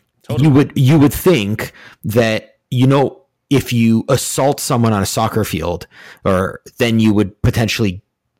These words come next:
Speaker 2: get a card of some kind. But what, what really makes me angry is he did not look at the ball. He saw the ball come in, he turned, looked only at Van Dijk and dove. So it was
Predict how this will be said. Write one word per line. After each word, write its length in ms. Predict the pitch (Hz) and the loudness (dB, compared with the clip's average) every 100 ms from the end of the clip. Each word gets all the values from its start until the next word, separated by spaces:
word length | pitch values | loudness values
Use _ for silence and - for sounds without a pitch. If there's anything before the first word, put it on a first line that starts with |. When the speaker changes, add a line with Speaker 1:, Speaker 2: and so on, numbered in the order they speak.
| - | -6
Speaker 2:
get 160 | 151 101 | -4 -2
a 40 | |
card 400 | - 156 160 135 | -2 0 2 2
of 80 | - | 0
some 200 | - 92 | -4 -6
kind. 560 | - 123 80 76 - - _ - _ - - - | -4 -2 -4 -8 -18 -20 _ -20 _ -20 -10 0
But 460 | 117 110 - _ _ _ - | 0 0 -4 _ _ _ -2
what, 320 | 127 113 123 | 0 0 0
what 180 | 110 107 | 0 2
really 540 | 107 113 139 139 110 | 2 4 4 4 4
makes 240 | 98 98 | 2 0
me 120 | 104 95 | -2 -2
angry 280 | 95 95 | -2 -2
is 180 | 95 - | -2 -2
he 140 | 131 120 | -2 0
did 160 | 131 | 2
not 260 | 117 107 101 | 2 2 0
look 160 | 110 | -2
at 60 | - | -4
the 80 | 90 | -2
ball. 340 | 92 82 - _ _ _ _ _ _ _ - | -2 -2 -6 _ _ _ _ _ _ _ -10
He 160 | - 135 | -2 -2
saw 380 | - 151 139 143 | 0 0 0 2
the 80 | |
ball 220 | - 113 113 | 2 2 2
come 200 | 117 90 | 0 0
in, 380 | 135 202 202 _ _ _ _ - | 0 0 -4 _ _ _ _ -12
he 340 | - 135 123 | -2 2 2
turned, 540 | - - 139 156 175 - | 0 -2 0 2 2 2
looked 300 | 123 120 - - _ | 2 2 0 -10 _
only 380 | 147 147 151 156 | 2 4 6 4
at 140 | 131 123 | 2 2
Van 200 | 120 110 | 0 2
Dijk 260 | 110 131 | 0 2
and 120 | 98 | 0
dove. 340 | 98 87 82 - _ _ _ _ _ - - - | 2 0 -2 -12 _ _ _ _ _ -20 -20 -12
So 420 | - 135 123 110 - - - | -2 2 2 0 -6 -8 0
it 180 | 156 | 2
was 480 | 131 131 127 120 - | 4 4 4 2 -2